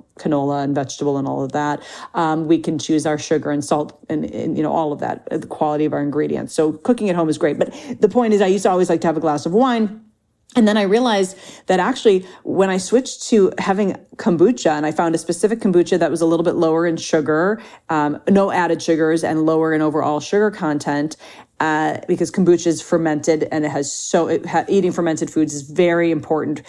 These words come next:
for our gut microbiome. Uh, I was like, because it's fermented, it gives you so, kind of a little bit of that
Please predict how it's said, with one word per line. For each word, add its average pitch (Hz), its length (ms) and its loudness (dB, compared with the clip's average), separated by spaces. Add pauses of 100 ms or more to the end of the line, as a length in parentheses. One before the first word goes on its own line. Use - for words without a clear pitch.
(160)
for 165 300 0
our 156 180 0
gut 156 220 -2
microbiome. 160 880 2 (560)
Uh, 170 420 0
I 180 140 0
was 185 140 -2
like, 190 120 -2 (560)
because 233 600 0
it's 202 160 0
fermented, 214 540 2
it - 240 -6
gives 247 240 2
you 523 80 0
so, - 260 -2
kind 233 380 0
of 466 40 2
a 440 60 2
little 185 300 2
bit 180 220 2
of 214 160 0
that 160 360 0